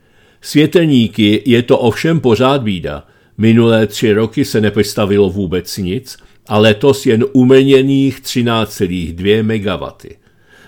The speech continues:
Vládní klimaticko-energetický plán nicméně počítá s výstavbou patnáct set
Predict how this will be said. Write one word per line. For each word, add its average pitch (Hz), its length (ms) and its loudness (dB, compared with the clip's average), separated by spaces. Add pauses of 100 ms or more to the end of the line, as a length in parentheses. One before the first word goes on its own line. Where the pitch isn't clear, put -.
Vládní 120 500 2
klimaticko-energetický 131 1600 0
plán 113 360 -2
nicméně 107 480 0
počítá 107 580 -2
s - 100 -12
výstavbou 104 540 -2
patnáct 113 800 -6
set - 440 -8